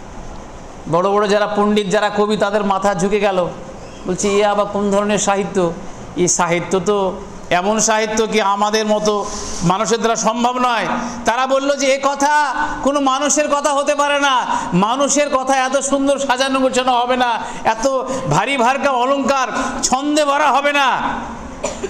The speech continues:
সব মানুষ, বড় বড় সাহিত্যিকরা মাথা নত হয়ে গেল,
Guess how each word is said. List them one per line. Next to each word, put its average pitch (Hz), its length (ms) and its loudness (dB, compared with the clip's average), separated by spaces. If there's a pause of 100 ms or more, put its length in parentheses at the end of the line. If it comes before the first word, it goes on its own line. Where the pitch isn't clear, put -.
(1080)
সব 220 300 0
মানুষ, 208 340 2
বড় 202 180 4
বড় 208 160 2
সাহিত্যিকরা 190 520 0
মাথা 175 280 0
নত 160 200 0
হয়ে 135 180 2
গেল, 110 240 2